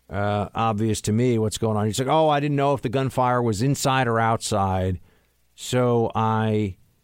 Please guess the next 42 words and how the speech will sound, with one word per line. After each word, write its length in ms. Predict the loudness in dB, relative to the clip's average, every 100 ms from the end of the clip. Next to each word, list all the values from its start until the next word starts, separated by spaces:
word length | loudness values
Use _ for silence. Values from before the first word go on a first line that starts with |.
| _ -4
took 200 | -2 0
a 40 |
defensive 640 | -2 -2 -2 -2 -2 -2
position 500 | 0 0 0 0 0
outside 840 | 2 0 -2 -2 0 2 0 0 -2
because 260 | -2 -2
that's 240 | -2 -2 -2
what 80 |
we're 120 | -2 -4
trained 420 | -4 -2 0 -2
to 60 |
do." 420 | -4 -8 -10 -12 -16 _ _ _ _ _ _ _ _ _ _ _
Trying 300 | -4 0 2
very 300 | 2 4 4
hard 260 | 4 2 2
to 80 | 0
come 200 | 0 0
up 180 | 0
with 140 | 0 0
it. 100 | 0
You 100 | 2
know, 100 | 2
I 60 | 0
had 320 | 0 0 0
to 80 | 0
have 100 | -2
a 60 |
few 200 | -2 0
days 300 | 2 2 2
here 120 | 2
to 60 | 0
think 220 | 0 -2
this 180 | -2 -4
one 180 | -2 0
over. 440 | 0 0 -2 -4 -6 _ _ _ _ _ -4
And 460 | 0 0 0 0
look, 240 | 0 0 -2
if, 180 | -2 -2
if 160 | -2 0
we 160 | 2
have 300 | 4 2 2
a, 340 | 2 0 0